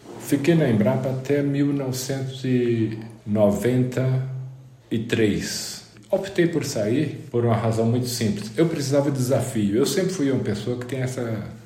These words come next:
natureza. O tempo todo eu preciso estar com muito desafio à minha frente, com muita coisa, pra que eu não tome decisões, é, incertas, in-,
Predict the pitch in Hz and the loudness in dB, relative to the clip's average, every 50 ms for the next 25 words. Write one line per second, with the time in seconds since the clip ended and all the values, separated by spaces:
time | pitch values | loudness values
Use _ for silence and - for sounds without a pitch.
0 | - - - 117 120 117 - - 135 110 101 98 90 - - 82 80 - - - | -16 -8 -2 0 0 0 2 2 2 4 4 4 2 2 0 -4 -6 -8 -12 -16
1 | - - - - 98 - - 147 151 156 151 - - 131 131 147 139 135 127 131 | -20 -18 -14 -12 -10 -4 0 0 0 0 0 -2 -2 0 2 2 2 2 0 -2
2 | - - 127 120 117 - - 120 113 - - 117 117 131 139 - 113 107 101 101 | -4 -4 -4 -4 -4 -4 -4 -4 -4 -4 -2 -2 -2 0 0 -2 -2 -2 -2 -2
3 | 107 101 104 - - 123 120 117 107 104 101 98 - - - 117 127 127 127 - | 0 -2 -2 -4 -4 -2 0 0 0 0 0 0 -2 -2 -2 -2 -2 -2 -2 -4
4 | 123 120 120 113 113 107 - 117 113 110 113 120 120 - - 131 127 - - 127 | -4 -4 -4 -4 -4 -4 -4 -4 -4 -4 -4 -4 -4 -4 -4 -4 -4 -4 -2 0
5 | 131 131 127 131 127 - - - - - - - 117 117 127 127 127 127 - - | 0 0 0 -2 -4 -6 -10 -12 -14 -16 -14 -10 -6 -4 -2 -2 -2 -2 0 0
6 | 139 131 131 127 - 123 120 - - 123 104 - - 113 113 113 117 113 113 - | 2 2 2 2 2 0 0 0 0 -2 -2 -4 -4 -4 -2 -2 -2 -2 -2 -4
7 | - - - - - - - - - - - - _ - 104 101 95 95 92 95 | -6 -8 -10 -12 -16 -18 -20 -20 -20 -20 -20 -20 _ -12 -8 -6 -6 -4 -4 -4
8 | 107 110 110 - - 131 123 127 131 127 127 123 123 120 113 110 - 117 113 101 | -4 -4 -4 -2 0 2 4 4 4 4 2 0 0 0 0 0 -2 -2 -2 -2
9 | 95 - | -2 -4